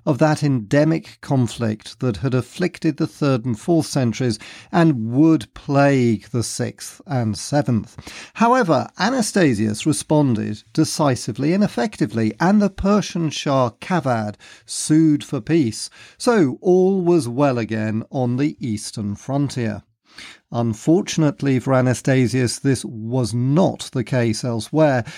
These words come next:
for a subject that had bedeviled the Roman Empire before took centre stage in Anastasius's reign, and that was a religious dispute over monophysitism.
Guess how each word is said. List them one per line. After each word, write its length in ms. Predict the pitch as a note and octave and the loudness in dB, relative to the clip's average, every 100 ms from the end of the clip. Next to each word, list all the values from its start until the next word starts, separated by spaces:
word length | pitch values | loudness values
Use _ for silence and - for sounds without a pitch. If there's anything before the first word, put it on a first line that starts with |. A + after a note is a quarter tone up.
| - | -6
for 120 | - | 0
a 60 | F#3 | 2
subject 640 | - A3+ G#3+ C4 A3+ - | 2 0 0 -4 -4 -6
that 180 | - F3 | 0 0
had 280 | C#3+ D#3+ - | 0 -2 -2
bedeviled 480 | D#3+ D3+ C#3 C#3 A#2 | 0 2 2 0 -2
the 80 | C3+ | 0
Roman 300 | C#3 C3+ C3 | 2 4 2
Empire 360 | C3 A#2 A#2+ | 2 2 0
before 800 | A2+ A2 - - D3 A2 G2 G#2 _ _ - | 0 -6 -6 0 2 2 -2 -6 _ _ -4
took 260 | D3+ D3 | -2 -2
centre 520 | - - C#3+ D3 D#3+ D3+ | -2 0 2 2 -2 -2
stage 680 | - C3 A#2 A2 G#2+ - | -2 0 2 2 0 -4
in 260 | G#3 D3 C3 | -2 -2 -2
Anastasius's 1080 | - A#2 A2+ - - A2 G2 G#2+ - A2 G2 | -4 -2 -4 -4 -2 -2 0 -4 -4 -6 -4
reign, 380 | B2 B2+ A#2 A2 - - - | -2 0 0 -2 -8 -14 0
and 300 | F#3 F3+ D3+ | 2 2 2
that 460 | F#3+ G3 D#3 - - | 2 2 0 -8 -6
was 520 | C#3 D3 C3 A2 - | 2 4 4 0 -4
a 160 | - D#3 | 0 2
religious 480 | E3 E3+ E3 F#3+ E3 | 4 4 2 0 0
dispute 680 | F#3+ F#3 - G3 A#2 - - _ _ | -2 -4 0 2 0 -4 -20 _ _
over 360 | C#3+ C3 A#2 A#2+ | 0 2 2 2
monophysitism. 1400 | A2+ A2+ A#2 A#2+ A2+ D3 D3 C3+ B2 - A2+ G#2+ G2+ | 2 2 2 0 0 0 2 2 0 -2 -4 -4 -6